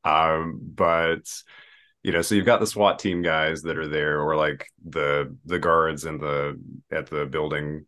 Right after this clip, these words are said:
where Morpheus is held. Um, but you've also got Cypher,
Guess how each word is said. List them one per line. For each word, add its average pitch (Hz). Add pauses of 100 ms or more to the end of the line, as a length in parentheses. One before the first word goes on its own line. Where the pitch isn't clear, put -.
where 73
Morpheus 76
is 69
held. 78 (120)
Um, 73
but 78
you've 80
also 82
got 71
Cypher, 113